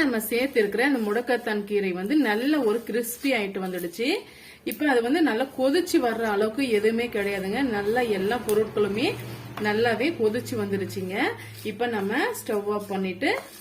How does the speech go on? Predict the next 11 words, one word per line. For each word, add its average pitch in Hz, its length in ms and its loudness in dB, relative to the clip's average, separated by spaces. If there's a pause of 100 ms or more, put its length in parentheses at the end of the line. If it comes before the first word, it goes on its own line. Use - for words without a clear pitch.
(120)
அப்படியே 247 500 -2 (120)
வந்து 226 260 -2 (500)
ஒரு 285 200 2
நாள் 311 300 2
முழுமையா 240 600 -2
அப்படியே 208 340 -4
விட்டுருங்க. 196 420 -4 (260)
அதுல 208 260 -2
இருக்கிற 247 240 -2 (120)
அந்த 214 140 -2 (560)
ஜூஸ் 269 260 -2